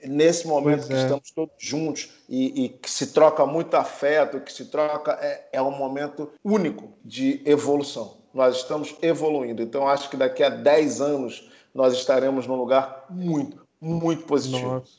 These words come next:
Speaker 1: Não acredito, sinceramente, que a gente consiga regredir disso. Precisamos, sim, formarmos uma unidade.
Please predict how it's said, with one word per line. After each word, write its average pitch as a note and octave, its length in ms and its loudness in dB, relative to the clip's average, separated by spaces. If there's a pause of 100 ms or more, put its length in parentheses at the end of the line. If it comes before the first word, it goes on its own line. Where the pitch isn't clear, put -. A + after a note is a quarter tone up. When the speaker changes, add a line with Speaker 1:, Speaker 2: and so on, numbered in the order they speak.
(220)
Speaker 1:
Não C3 220 2
acredito, C#3 800 0
sinceramente, C#3 920 -2 (360)
que - 100 -2
a C3 100 6
gente C3+ 280 0
consiga C#3+ 520 2
regredir C#3+ 680 2
disso. - 340 -12
Precisamos, C3 680 0
sim, D#3 400 -6 (140)
formarmos C#3+ 720 -2
uma D#3 180 0
unidade. C#3 800 2